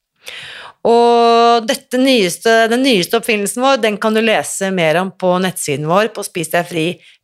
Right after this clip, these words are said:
punktum N O skråstrek badedag.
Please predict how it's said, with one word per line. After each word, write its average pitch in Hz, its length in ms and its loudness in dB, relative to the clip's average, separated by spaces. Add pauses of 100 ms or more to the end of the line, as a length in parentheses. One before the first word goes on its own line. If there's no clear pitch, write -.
punktum 160 320 -4
N 143 200 -4
O 165 240 -6
skråstrek 165 580 -4 (760)
badedag. 156 1120 0